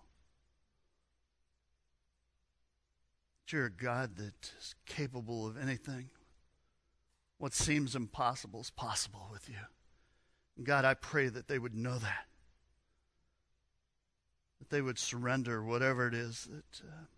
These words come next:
they're going through to you. God, I can't get through this,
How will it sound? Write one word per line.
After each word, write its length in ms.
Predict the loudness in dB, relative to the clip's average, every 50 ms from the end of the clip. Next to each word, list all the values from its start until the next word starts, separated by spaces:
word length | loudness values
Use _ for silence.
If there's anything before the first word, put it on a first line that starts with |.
| -20 _ _ _ _ _ _ _ _ _ _ _ _
they're 140 | -6 -6 -4
going 340 | -2 -2 0 0 0 0 -2
through 220 | -4 -6 -6 -6
to 160 | -6 -6 -8 -8
you. 220 | -8 -8 -8 -8 -10 -12 -16 _ _ -20 _ _ _ _ _ _ _ _ _ _ _ _ _ _ _ _ _ _ _ _ _ _ _ _ _ _ _ _ _ _ _ _ _ _ _ _ _ _ _ _ _ _ _ _ _ _ _ _ _ _ _ _ _ _ _ _ _ _ _ _ _ _ _ _ _ _ _ _ _ _ _ _ _ _ _ _ _ _ _ _ _ _ _ _ _ _ _ _ _ _ _ _ _ _
God, 200 | -2 0 0 0 -2 -8 -14 -18 -20 -20 -20 -20 -20 _ _ _ _ _ _ _ _ _ _ _ _ _ _ _ _ _ _ _ _ _ _ _ _ _ _ _
I 100 | 0 0
can't 300 | 0 0 -2 -6 -6 -6
get 160 | -8 -10 -10 -10
through 220 | -8 -8 -8 -6
this, 340 | -6 -6 -8 -8 -10 -12